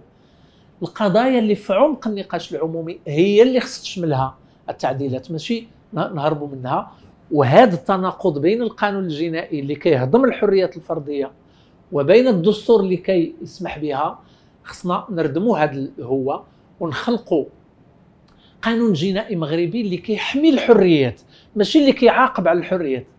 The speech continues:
لأن دابا القانون الجنائي ديالنا ما كيحميش الحريات، بل كيعاقب عليها، كيعاقب على ممارسة الحرية. آه، يعني ال-، وحتى الحريات اللي ماشي شغل الدولة أصلًا،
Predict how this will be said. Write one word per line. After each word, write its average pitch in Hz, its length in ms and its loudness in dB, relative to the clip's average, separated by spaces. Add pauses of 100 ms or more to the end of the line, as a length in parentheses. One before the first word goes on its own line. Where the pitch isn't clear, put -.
(680)
لأن 202 300 4
دابا 220 160 6
القانون 220 320 2
الجنائي 185 440 -2
ديالنا 180 440 -4 (880)
ما 240 60 -10
كيحميش 254 440 0
الحريات، 156 580 -4
بل 160 140 -2
كيعاقب 196 480 -2
عليها، 160 380 0 (1300)
كيعاقب 151 540 2
على 175 140 4
ممارسة 190 640 0
الحرية. 131 640 -8 (420)
آه، 135 180 -6 (240)
يعني 143 280 -4
ال-، 147 360 -2 (260)
وحتى - 420 -2
الحريات 285 580 0
اللي 269 120 0
ماشي 277 280 0
شغل 247 240 2
الدولة 226 480 0
أصلًا، 214 360 -10